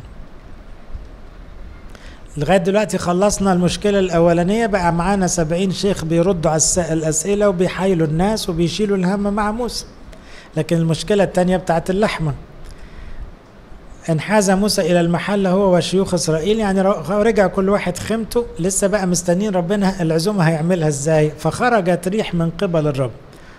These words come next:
وساقت سلوى من البحر. السلوى دي زي الإيه؟ ال-، بيسموه إيه؟ السمان. آه، يقال زي، آه، طير السمان ده بيبقى ماشي في أسراب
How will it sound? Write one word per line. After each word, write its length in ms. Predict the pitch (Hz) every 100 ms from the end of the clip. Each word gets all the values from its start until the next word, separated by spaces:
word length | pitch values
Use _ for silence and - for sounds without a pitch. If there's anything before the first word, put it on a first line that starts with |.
| - -
وساقت 580 | 160 - 220 214 190 190
سلوى 580 | - 220 214 190 175
من 180 | 165 160
البحر. 440 | 156 143 143 - - - - -
السلوى 400 | - 208 202 185
دي 120 | 170
زي 300 | 175 185 185
الإيه؟ 400 | 160 160 170 165 160 - - - - - - -
ال-، 480 | 160 147 151 151 147
بيسموه 500 | 143 - 165 180 170
إيه؟ 200 | 175 131 - - - - - - - - - - -
السمان. 540 | - 180 180 190 143
آه، 220 | 143 151
يقال 360 | 135 143 190 180
زي، 400 | 160 196 185 165 - 156
آه، 260 | 151 151 - - -
طير 180 | 196 175
السمان 640 | - - 160 165 196 180
ده 220 | 202 208 - - - -
بيبقى 320 | 175 196 185
ماشي 340 | 175 208 -
في 180 | 170 -
أسراب 480 | 151 - 190 214 175